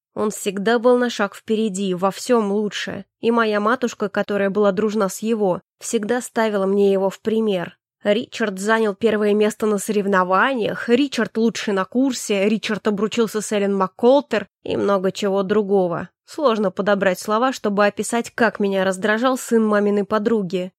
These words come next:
Узнав о помолвке, я принял решение забыть Элли и отправился на учебу в другое королевство. Там, вдали от нее, надеялся, что мои чувства угаснут.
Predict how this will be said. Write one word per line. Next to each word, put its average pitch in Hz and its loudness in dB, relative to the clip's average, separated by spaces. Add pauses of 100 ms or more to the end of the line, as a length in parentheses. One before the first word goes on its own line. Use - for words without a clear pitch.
(260)
Узнав 214 -4
о 220 -4
помолвке, 233 0
я 233 2
принял 220 2
решение 208 -2
забыть 226 -2
Элли 180 -2 (100)
и 208 -2
отправился 214 0
на 202 2
учебу 214 -2
в 185 -8
другое 202 0
королевство. 208 -4 (320)
Там, 247 0
вдали 214 2
от 190 -6
нее, 220 2
надеялся, 226 0
что 202 -6
мои 254 -2
чувства 220 -4
угаснут. 208 -4